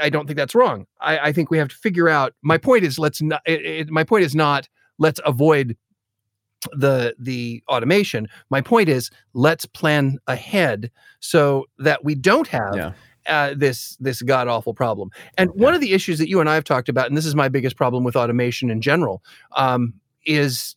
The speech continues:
Speaker 1: customer service has gone down the to-, down the toilet. And
Speaker 2: Yeah,
Speaker 1: that's pretty
Speaker 2: going
Speaker 1: much
Speaker 2: down.
Speaker 1: across the board. I'm not talking about Disney. Again, haven't been in a year, over a year. Uh, well,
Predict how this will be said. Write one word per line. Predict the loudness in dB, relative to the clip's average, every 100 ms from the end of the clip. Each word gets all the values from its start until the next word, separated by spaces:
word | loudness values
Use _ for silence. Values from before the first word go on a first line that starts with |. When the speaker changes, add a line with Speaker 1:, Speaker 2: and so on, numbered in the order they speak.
| -8
Speaker 1:
customer | 0 0 0 0
service | 2 0 0
has | -4
gone | -2 -2
down | 0 -2 -4
the |
to-, | -6 -6 0
down | 0 -2
the |
toilet. | -4 -4 -4 -10 _ -20 -12 -2
And | 0
Speaker 2:
Yeah, | 2
Speaker 1:
that's | 0
pretty | 0 2
Speaker 2:
going | 0
Speaker 1:
much |
Speaker 2:
down. | -2
Speaker 1:
across | -2 -2 -2
the | -4
board. | -4 -6 -8 -16 0
I'm | 2
not | 2 2
talking | 0 2 2
about | 2 2
Disney. | 2 4 2 0
Again, | 2 2 0 -4
haven't | -4 -2 2
been | 2 2 0 -2
in | -4 -2 -4 -4
a | -2
year, | 2 2 2 2
over | 0 0
a | 2
year. | 2 2 0 -6 -20 _ -4
Uh, | -2 0 0
well, | -2